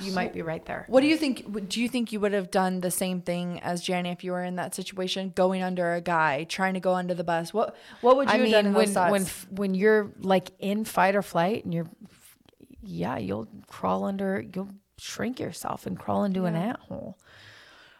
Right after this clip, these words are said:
Speaker 1: I don't know what I'd do. Couldn't, I could not even begin
Speaker 2: Yeah.
Speaker 1: to tell you what I do, and I don't need to because I'm never gonna be in that situation. But
Speaker 2: She's putting that out there, and it's not gonna
Speaker 1: but
Speaker 2: happen.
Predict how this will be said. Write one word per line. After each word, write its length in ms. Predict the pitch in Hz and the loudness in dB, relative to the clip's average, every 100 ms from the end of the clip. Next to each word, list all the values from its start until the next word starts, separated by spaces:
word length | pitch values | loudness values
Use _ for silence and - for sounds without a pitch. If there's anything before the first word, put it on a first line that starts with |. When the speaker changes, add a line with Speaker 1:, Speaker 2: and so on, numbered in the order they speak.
| _ | _
Speaker 1:
I 140 | 214 214 | 6 8
don't 160 | 226 | 8
know 100 | 202 | 6
what 160 | 180 170 | 4 2
I'd 140 | - | -2
do. 220 | - 196 180 - | -4 -6 -8 -10
Couldn't, 260 | - 202 - | -4 -4 0
I 120 | 214 | -2
could 260 | - 233 202 | -2 -6 -2
not 200 | 196 202 | -2 0
even 200 | 185 175 | -2 -4
begin 240 | 170 170 | -2 -2
Speaker 2:
Yeah. 140 | 175 | -2
Speaker 1:
to 60 | 165 | -2
tell 140 | 170 | 0
you 180 | 175 170 | 2 0
what 120 | 165 160 | 0 0
I 120 | 160 | 0
do, 420 | 160 165 175 180 - - | -2 -2 -2 -4 -10 -16
and 400 | - 175 170 165 170 _ _ _ _ _ - | -8 -6 -4 -8 -12 _ _ _ _ _ -6
I 100 | 180 | -4
don't 240 | 175 - | -4 -6
need 260 | 180 165 - | -8 -8 -10
to 200 | 185 170 | -8 -6
because 360 | 175 165 190 175 | -6 -8 -8 -6
I'm 160 | 175 | -6
never 240 | 170 - - | -8 -10 -12
gonna 160 | - | -14
be 120 | - | -14
in 100 | - - | -14 -14
that 200 | - - | -16 -18
situation. 640 | - - - 196 - 190 - - - | -18 -14 -12 -10 -8 -10 -12 -8 2
But 260 | 294 - | 4 4
Speaker 2:
She's 340 | - 202 185 170 | -2 -6 -6 -6
putting 280 | 190 175 175 | -8 -6 -6
that 160 | 180 | -6
out 200 | 175 170 | -8 -8
there, 160 | - - | -10 -10
and 220 | 185 196 | -10 -12
it's 180 | 196 - | -12 -2
not 60 | |
gonna 120 | 214 240 | 2 4
Speaker 1:
but 120 | 196 208 | 4 2
Speaker 2:
happen. 180 | 214 202 | -6 -18